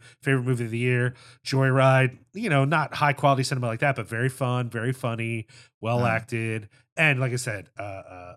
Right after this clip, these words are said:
Speaker 1: uh, uh, uh, Miss Shu from, uh, from Everything Everywhere All at Once is amazing, and I love her. But,
Speaker 2: <laughs>
Speaker 1: uh,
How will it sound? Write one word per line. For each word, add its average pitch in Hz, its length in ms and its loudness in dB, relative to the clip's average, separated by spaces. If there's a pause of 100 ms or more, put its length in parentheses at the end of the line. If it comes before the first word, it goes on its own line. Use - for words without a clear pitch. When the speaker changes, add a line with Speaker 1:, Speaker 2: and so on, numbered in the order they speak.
Speaker 1:
uh, 82 280 -20 (1300)
uh, - 40 -16
uh, 78 260 -16 (320)
Miss 120 220 -4
Shu 110 400 -4
from, 92 340 -10
uh, 82 300 -12 (440)
from 107 140 -12
Everything 107 320 -8
Everywhere 101 240 -8
All 101 80 -6
at 92 80 -10
Once 98 260 -10
is 92 100 -14
amazing, 85 460 -16
and 82 80 -18
I 85 60 -16
love 78 180 -20
her. 76 220 -20
But, 80 180 -14 (240)
Speaker 2:
<laughs> - 280 -8
Speaker 1:
uh, 98 280 -4